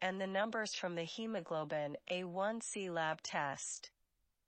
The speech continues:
Testing your blood sugar at home tells you how your activities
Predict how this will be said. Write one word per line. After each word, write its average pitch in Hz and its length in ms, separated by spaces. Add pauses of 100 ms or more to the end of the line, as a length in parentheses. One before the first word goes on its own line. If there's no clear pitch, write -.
(840)
Testing 277 500
your 208 140
blood 190 420
sugar 180 460
at 156 120
home 147 580 (140)
tells 233 380
you 254 140
how 226 160
your 202 200
activities 175 840